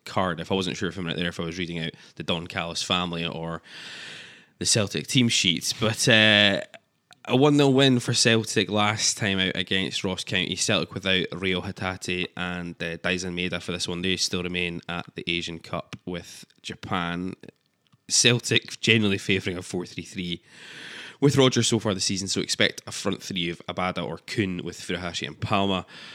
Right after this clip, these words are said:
O'Reilly, McGregor and Paul Bernard in the midfield. <laughs> Uh, Celtic played eleven, won nine, drawn one, lost one away from Celtic Park so far this season. Fifty-four scored in their twenty-three league games. That's by far the most of anyone in the league. They have only conceded fifteen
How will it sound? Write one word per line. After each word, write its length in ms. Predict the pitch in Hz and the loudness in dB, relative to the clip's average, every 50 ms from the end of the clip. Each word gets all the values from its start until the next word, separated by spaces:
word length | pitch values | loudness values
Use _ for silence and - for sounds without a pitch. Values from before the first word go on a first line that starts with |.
| - - - - - 87 | -20 -20 -20 -12 -8 -6
O'Reilly, 320 | 90 92 90 87 85 85 | -2 0 0 0 0 -2
McGregor 480 | 85 85 82 - 87 87 85 - - - | -4 -4 -4 -2 -2 -2 -2 -2 -4 -8
and 140 | 78 80 - | -8 -10 -8
Paul 260 | - - 95 92 90 | -6 -4 -4 -2 -2
Bernard 520 | - 87 92 95 92 90 85 87 87 - - | -2 -2 -2 -2 0 0 -2 -2 -4 -8 -10
in 180 | - 85 82 82 | -10 -8 -8 -6
the 60 | 85 | -6
midfield. 720 | 85 87 85 - - - 101 95 95 95 95 92 - - | -6 -6 -8 -8 -6 -2 0 0 0 0 -2 -6 -6 -6
<laughs> 720 | - - - - - - - - - - - - - - _ _ _ _ _ _ _ _ - 127 | -4 -2 -2 -2 -4 -6 -8 -8 -8 -10 -10 -10 -14 -16 _ _ _ _ _ _ _ _ -4 -2
Uh, 60 | 117 - - - - - | -2 -2 -4 -8 -14 -12
Celtic 680 | - - - - - 135 117 113 - - 98 - - | -4 2 4 4 6 6 4 2 0 -2 -2 -2 0
played 220 | - 127 120 107 | 2 2 2 4
eleven, 420 | 104 101 101 98 98 101 95 92 92 | 4 6 6 8 8 6 4 2 2
won 240 | 101 101 98 95 | 4 4 4 4
nine, 340 | 92 92 90 90 87 85 80 - | 2 2 2 0 -2 -4 -6 -6
drawn 360 | - - 113 92 95 95 92 90 | -4 0 0 2 2 0 0 -2
one, 180 | 92 87 87 | -2 -2 -2
lost 300 | 87 85 87 85 - - | -2 -2 -4 -4 -4 -4
one 80 | 87 85 | -4 -4
away 140 | 82 82 80 | -4 -6 -8
from 120 | - 80 | -8 -6
Celtic 300 | - - 82 - - - | -6 -6 -6 -8 -10 -10
Park 200 | - 82 76 80 | -10 -10 -8 -8
so 120 | - 82 | -8 -10
far 200 | - - 80 78 | -8 -6 -6 -6
this 120 | 71 - - | -4 -2 0
season. 260 | 107 98 92 92 90 | 0 0 0 0 0
Fifty-four 460 | - - 139 131 - 120 - 98 87 | 2 2 2 2 0 -4 -4 -2 -2
scored 440 | - - - 98 95 90 87 85 - - - - - - - - - - | -2 -2 0 2 2 2 2 0 -4 -10 -18 -18 -18 -18 -18 -14 -4 0
in 220 | 101 98 95 92 | 2 2 2 2
their 120 | 90 82 80 | 0 0 0
twenty-three 480 | - - - - - - - - 80 | -2 -4 -6 -6 -6 -8 -10 -10 -8
league 220 | 82 82 82 - - | -6 -6 -8 -6 -6
games. 180 | 85 82 82 | -8 -6 -4
That's 180 | - 87 - - | -4 -4 -4 -4
by 120 | - 90 | -4 -8
far 280 | 90 - 104 98 95 90 | -4 0 2 2 2 2
the 60 | 87 | 0
most 240 | 87 87 87 - - | -2 -6 -6 -8 -10
of 80 | 82 - - | -8 -4 -2
anyone 360 | 90 90 87 90 87 87 87 | -2 -2 -2 -4 -6 -6 -6
in 100 | 87 85 | -6 -4
the 60 | 90 | 0
league. 200 | 98 95 92 87 | 2 2 2 0
They 60 | - 98 | -2 -6
have 340 | 95 98 90 90 90 - | -4 -4 -4 -4 -6 -8
only 180 | - 90 87 87 | -8 -8 -8 -8
conceded 440 | - 101 95 - 90 78 82 82 - | -8 -10 -10 -10 -8 -8 -10 -10 -10
fifteen 500 | - - - - - 104 101 104 98 | -10 -12 -12 -8 -4 -2 -2 -2 -2